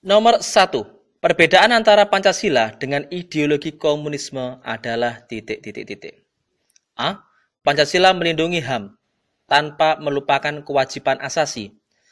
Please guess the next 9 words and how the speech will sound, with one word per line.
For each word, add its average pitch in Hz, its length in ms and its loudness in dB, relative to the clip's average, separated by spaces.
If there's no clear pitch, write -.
sedangkan 147 560 2
komunisme 170 720 -2
menjunjung 139 560 -4
ham 147 240 -4
secara 139 400 0
mutlak. 143 480 -6
B. - 400 -2
Pancasila 196 560 4
menolak 175 480 0